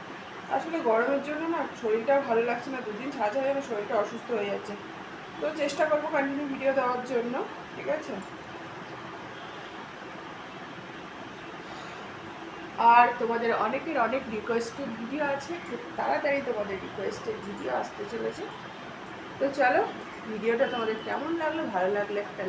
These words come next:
লাইক করবে আর কমেন্ট করতে একদম ভুলবে না।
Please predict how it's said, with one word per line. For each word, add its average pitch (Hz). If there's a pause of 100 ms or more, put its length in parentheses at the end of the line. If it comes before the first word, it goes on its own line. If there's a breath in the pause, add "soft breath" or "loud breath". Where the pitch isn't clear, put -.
লাইক - (320)
করবে 277 (380)
আর 196 (140)
কমেন্ট 262
করতে -
একদম 208
ভুলবে 208
না। 202